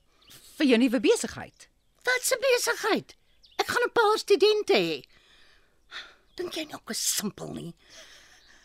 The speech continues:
Speaker 2: Ek sal seker hier en daar iemand kry wat by my wil leer, en dan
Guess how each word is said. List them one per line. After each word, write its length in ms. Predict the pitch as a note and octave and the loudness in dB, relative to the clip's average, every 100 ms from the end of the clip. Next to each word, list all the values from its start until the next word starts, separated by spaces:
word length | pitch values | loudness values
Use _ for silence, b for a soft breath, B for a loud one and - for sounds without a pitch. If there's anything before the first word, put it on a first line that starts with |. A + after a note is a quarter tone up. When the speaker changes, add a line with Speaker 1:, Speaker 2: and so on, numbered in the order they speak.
| B B - | B B -18
Speaker 2:
Ek 60 | |
sal 160 | - F3 | -18 -14
seker 300 | - - - - | -16 -16 -20 -12
hier 160 | F#3+ | -10
en 120 | E3 | -10
daar 260 | - D#3+ A2+ | -8 -8 -8
iemand 380 | - F#3+ B2 - | -8 -8 -8 -14
kry 200 | C#3 C#3 | -14 -14
wat 140 | C3 - | -14 -14
by 140 | D#3+ D#3 | -12 -10
my 160 | D3 B2 | -10 -12
wil 120 | C#3 | -12
leer, 420 | D#3 G3+ - D#3+ B B B B B - | -6 -6 -6 -14 B B B B B -20
en 80 | A#3+ | -20
dan 340 | D#3 D3+ G3 | -20 -20 -20